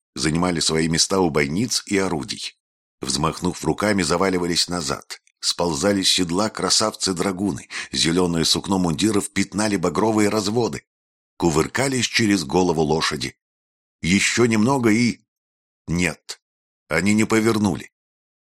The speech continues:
Защитников оказалось катастрофически мало.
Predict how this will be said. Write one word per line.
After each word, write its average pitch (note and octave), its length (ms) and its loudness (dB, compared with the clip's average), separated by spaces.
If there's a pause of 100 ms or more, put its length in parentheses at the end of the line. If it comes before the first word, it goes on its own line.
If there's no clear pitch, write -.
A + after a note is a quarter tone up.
Защитников G#2 800 0
оказалось G#2 500 0
катастрофически G#2+ 1000 -2
мало. D#2 400 -2